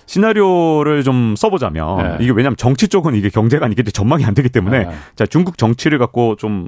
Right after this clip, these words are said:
Speaker 1: 시나리오 써보자면
Speaker 2: 네.
Speaker 1: 제로 코로나가 이제 내년 삼월까지 되는 시나리오와
Speaker 2: 네.
Speaker 1: 그다음에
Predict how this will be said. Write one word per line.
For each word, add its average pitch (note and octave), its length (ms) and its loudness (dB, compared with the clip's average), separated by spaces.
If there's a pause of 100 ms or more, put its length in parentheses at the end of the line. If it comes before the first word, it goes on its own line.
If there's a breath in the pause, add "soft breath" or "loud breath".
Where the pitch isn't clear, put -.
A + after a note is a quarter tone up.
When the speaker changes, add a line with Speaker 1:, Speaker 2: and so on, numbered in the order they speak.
Speaker 1:
시나리오 C3+ 300 -4
써보자면 C3 580 -2
Speaker 2:
네. E2+ 280 -10 (100)
Speaker 1:
제로 C#3+ 240 0
코로나가 C3+ 1200 2
이제 A2+ 220 -2
내년 A2 760 -2
삼월까지 D#3+ 460 -4
되는 G2+ 180 -4
시나리오와 F2+ 760 -4
Speaker 2:
네. G2+ 60 -12
Speaker 1:
그다음에 G2+ 460 -2